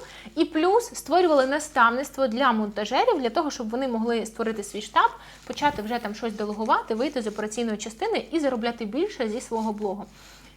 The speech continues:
Що в неї за лінійка продуктів? Яка в неї стратегія? На той момент в неї було чотири тисячі підписників. Плюс-мінус двісті п'ятдесят, триста, ну, чотириста, чотириста, да, охоплення,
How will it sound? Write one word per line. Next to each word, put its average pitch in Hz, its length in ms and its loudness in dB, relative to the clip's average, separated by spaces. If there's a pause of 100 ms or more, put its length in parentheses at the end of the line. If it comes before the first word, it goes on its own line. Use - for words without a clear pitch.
Що 330 400 6
в 233 80 -6
неї 262 280 2
за 240 140 6
лінійка 226 340 0
продуктів? 220 400 -6
Яка 220 160 2
в 381 60 0
неї 269 120 -2
стратегія? 220 440 -6
На 302 60 -6
той 403 220 0
момент 285 300 0
в 233 40 -6
неї 262 180 -2
було 233 240 0
чотири 269 500 -2
тисячі 233 460 -6
підписників. 196 580 -10 (340)
Плюс-мінус 349 480 2
двісті 294 320 -2
п'ятдесят, 277 460 2
триста, 254 320 2
ну, 302 120 0
чотириста, 294 720 2 (220)
чотириста, 277 540 0
да, 247 240 4
охоплення, 226 500 -2